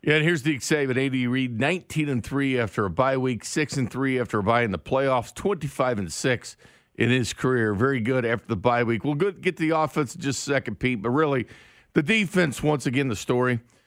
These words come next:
Eleven point seven, uh, points a game against in the last four games. Um, ho-, hold the number one offense in the National Football League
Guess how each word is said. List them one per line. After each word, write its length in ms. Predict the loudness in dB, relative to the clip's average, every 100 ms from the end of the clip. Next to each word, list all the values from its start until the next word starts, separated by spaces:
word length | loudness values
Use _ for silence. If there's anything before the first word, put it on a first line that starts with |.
| _ 2
Eleven 340 | 2 2 -2
point 300 | 2 2 0
seven, 440 | 0 0 2 2
uh, 140 | 0 0
points 340 | 0 0 0
a 40 | -2
game 240 | 0 0
against 520 | 0 2 2 0 -4
in 100 | -2
the 80 | 0
last 320 | 2 2 0
four 220 | -2 0
games. 480 | 0 2 2 0 -4 _ _ _ _
Um, 480 | 0 2 2 0 -6 -4
ho-, 220 | 0 0 2
hold 300 | 2 2 0
the 60 |
number 200 | 0 0
one 180 | 0 2
offense 600 | 2 2 0 0 0 0
in 80 | 0
the 80 | 0
National 400 | 0 0 -4 -8
Football 500 | -2 -2 0 0 2
League 340 | 2 0 -2